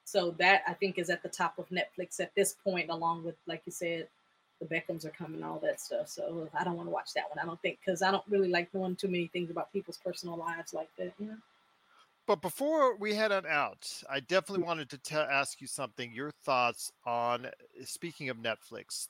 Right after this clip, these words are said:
Speaker 2: the tremendous, uh, response for a show that got canceled, uh, you know, after a raw, long run on the U S A Network.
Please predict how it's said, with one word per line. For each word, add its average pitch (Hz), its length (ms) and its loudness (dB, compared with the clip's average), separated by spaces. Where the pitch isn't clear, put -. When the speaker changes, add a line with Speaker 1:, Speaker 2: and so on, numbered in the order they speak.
Speaker 2:
the 135 120 -8
tremendous, 160 1300 -2
uh, 104 200 -8
response 135 920 4
for 139 140 -6
a - 20 -4
show 151 340 0
that 131 220 4
got 127 220 0
canceled, 131 760 -4
uh, 104 240 -6
you 107 120 -12
know, 113 100 0
after 117 380 2
a 120 80 2
raw, 120 260 2
long 117 340 0
run 113 200 -2
on 110 160 -2
the 117 100 -10
U 123 160 -2
S 120 180 0
A 208 120 4
Network. - 520 -8